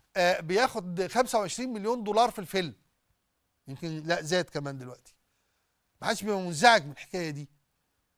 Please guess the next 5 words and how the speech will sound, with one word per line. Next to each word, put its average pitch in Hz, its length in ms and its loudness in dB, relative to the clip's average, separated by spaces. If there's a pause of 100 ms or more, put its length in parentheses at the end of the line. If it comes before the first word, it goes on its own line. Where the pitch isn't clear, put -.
(880)
إحنا 175 200 -6
ليه 220 140 0
منزعجين؟ 170 720 -2 (260)
وليه 254 280 -2
منزعجين 208 920 2